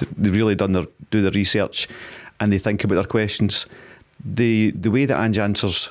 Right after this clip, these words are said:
the fan media versus Scottish media is night and day. First and foremost, the questions are better, but they're also not, like, trying to trip him up. And it's the same in Australia. So it's, it's great to see him in those environments where he's just very, very relaxed.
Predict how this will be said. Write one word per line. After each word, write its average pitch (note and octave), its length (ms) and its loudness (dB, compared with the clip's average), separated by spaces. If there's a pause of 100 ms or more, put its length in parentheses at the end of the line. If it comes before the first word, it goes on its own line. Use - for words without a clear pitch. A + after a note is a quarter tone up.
the G2 100 -2
fan G#2 300 0
media A2 240 2
versus F#2 680 -2 (100)
Scottish - 400 -2
media F2+ 240 0 (360)
is A2+ 140 0
night D3+ 220 2
and A#2+ 100 4
day. A#2+ 300 0 (280)
First - 420 -2
and C#3+ 100 2
foremost, A2+ 280 2
the - 60 -2
questions B2 380 0
are A2 80 2
better, F#2+ 320 0 (460)
but A2+ 120 2
they're A2+ 140 2
also B2+ 220 0
not, G2+ 160 2
like, - 180 -4
trying F2+ 160 -2
to C#2 60 -2
trip - 260 -2
him G#2 60 4
up. G2+ 100 -2
And - 80 2
it's - 100 0
the G2+ 60 0
same G#2 400 0
in F#2 80 0
Australia. G2 500 2
So G#2 400 0 (380)
it's, - 300 -2
it's A#2 100 0
great D3 240 0
to A2+ 80 0
see B2 160 2
him B2+ 100 2
in C3 80 4
those A#2+ 160 0
environments A2 540 0
where A2 80 2
he's G2+ 180 2
just G#2 300 0
very, G#2 340 0
very F#2+ 140 2
relaxed. F2+ 380 -2